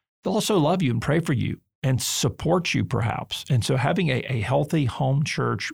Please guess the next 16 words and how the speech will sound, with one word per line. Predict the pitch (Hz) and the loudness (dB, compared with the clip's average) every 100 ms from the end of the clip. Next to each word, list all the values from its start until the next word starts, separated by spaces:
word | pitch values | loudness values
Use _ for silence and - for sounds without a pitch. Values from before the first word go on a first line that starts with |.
| 123 | -2
behind | 131 - 143 135 139 | -2 -2 -2 0 2
you | 127 | 2
that's | 117 120 - | 0 -2 -4
sending | - 139 135 | 0 2 2
you | 120 | 2
as | 113 | 0
you | 143 | -2
go, | 123 110 | -2 0
that | 117 | -2
can | 120 | 0
be | 123 | 0
a | 113 | 0
huge | - | -2
source | - - - | -2 -4 -4
of | - | -4
blessing. | 104 - 160 | -4 -4 -6